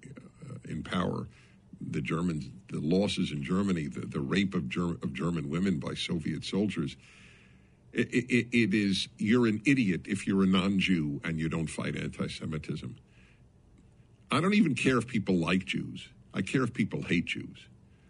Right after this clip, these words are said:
You don't like Jews? Don't like Jews. Fine. I, I, it doesn't, it doesn't, everybody has a pet group that they may not like.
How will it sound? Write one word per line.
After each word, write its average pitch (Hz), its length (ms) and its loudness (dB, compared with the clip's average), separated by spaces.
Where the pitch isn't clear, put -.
You 131 80 6
don't 160 200 2
like 170 180 2
Jews? 170 360 4
Don't 151 220 2
like 135 220 2
Jews. 104 320 2
Fine. - 420 -6
I, 117 60 -2
I, 113 320 -4
it 117 120 -6
doesn't, 117 400 0
it - 640 -6
doesn't, - 340 -2
everybody 135 520 4
has 107 200 0
a 95 60 2
pet - 340 -2
group 98 320 0
that 92 140 -4
they 95 100 0
may 85 200 0
not 80 240 -2
like. - 440 -8